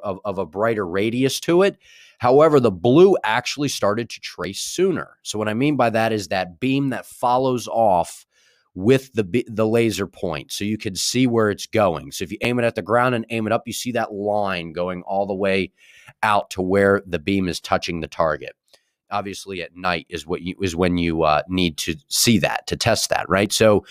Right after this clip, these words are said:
what that's used for is if you go to,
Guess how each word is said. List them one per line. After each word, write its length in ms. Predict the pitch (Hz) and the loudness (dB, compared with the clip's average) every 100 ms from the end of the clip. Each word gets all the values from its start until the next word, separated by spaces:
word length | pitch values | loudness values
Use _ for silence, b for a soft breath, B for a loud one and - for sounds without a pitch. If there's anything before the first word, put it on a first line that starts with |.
| B B | B B
what 160 | 135 | 4
that's 260 | 139 165 - | 8 6 6
used 220 | 135 113 | 2 2
for 300 | - 120 113 | 2 2 2
is 200 | 110 95 | 0 -2
if 220 | 104 - | -2 -2
you 160 | 113 143 | -4 0
go 240 | 135 123 | 2 2
to, 540 | 120 - 120 120 117 | 2 0 2 4 2